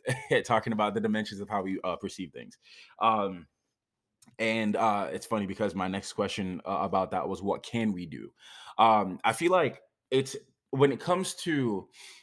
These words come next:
more or less thoughts, manifestation, you know, is this, you know, manifestation through the power of belief and will, or at,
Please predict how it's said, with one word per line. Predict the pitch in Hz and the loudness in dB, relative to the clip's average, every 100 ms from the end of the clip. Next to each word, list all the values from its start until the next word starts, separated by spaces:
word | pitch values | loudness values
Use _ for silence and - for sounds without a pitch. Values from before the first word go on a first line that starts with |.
| - | 0
more | 127 131 | 6 6
or | |
less | 120 110 104 - - - | 6 4 0 -6 -10 2
thoughts, | 113 104 - - - - 104 | 4 4 2 -6 -8 -10 -4
manifestation, | 104 101 98 - 95 92 95 92 90 - _ - | -4 -2 -6 -4 -6 -4 -6 -6 -8 -12 _ -10
you | 101 104 | -4 -2
know, | 98 92 - _ _ - | 0 -2 -4 _ _ 0
is | 123 120 104 | 2 2 2
this, | 110 104 - - _ _ _ | 2 2 -2 -4 _ _ _
you | 113 117 | 0 2
know, | 107 | 2
manifestation | 104 110 107 113 107 - 104 113 98 | 2 2 0 -2 -4 -2 -2 -2 -4
through | 104 | -6
the | 101 | -2
power | 98 90 | -2 -2
of | 87 | -4
belief | 95 98 98 | -4 -2 -4
and | 92 87 | -4 -2
will, | 92 92 87 | 0 0 0
or | 95 95 90 85 - 110 | 0 0 0 -2 2 6
at, | 107 | 6